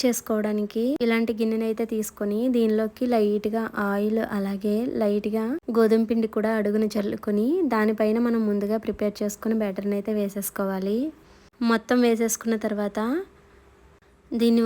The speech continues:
ఒకసారి కదిపి లోపల వరకు మొత్తం బ్యాటర్ అంతా కలిసేలాగా మనం ఒకసారి ఈ విధంగా అనుకోవాలి. తర్వాత స్టవ్ మీద లైట్గా ఇసుక కానీ లేదంటే సాల్ట్ కానీ వేసుకుని ఏదైనా గిన్నెలోకి, కుక్కర్ అయినా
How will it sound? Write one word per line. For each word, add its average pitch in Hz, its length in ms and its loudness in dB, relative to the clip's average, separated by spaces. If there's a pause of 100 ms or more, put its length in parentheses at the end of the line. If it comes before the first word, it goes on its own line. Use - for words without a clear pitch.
ఒకసారి 214 420 -2
కదిపి 220 360 0 (1120)
లోపల 220 340 4
వరకు 220 300 2 (220)
మొత్తం 226 340 0
బ్యాటర్ 214 300 0
అంతా 220 280 2
కలిసేలాగా 208 560 0 (140)
మనం 233 180 0
ఒకసారి 214 420 -2 (140)
ఈ - 80 -
విధంగా 208 380 0
అనుకోవాలి. 202 520 -2 (140)
తర్వాత 226 360 0 (500)
స్టవ్ 226 340 6
మీద 240 160 2 (220)
లైట్గా 220 420 2 (340)
ఇసుక 226 320 0
కానీ 220 300 2
లేదంటే 214 300 0 (100)
సాల్ట్ 208 400 -2
కానీ 220 260 0
వేసుకుని 220 420 -2 (100)
ఏదైనా 208 340 0
గిన్నెలోకి, 202 520 0 (500)
కుక్కర్ 240 280 2
అయినా 240 180 2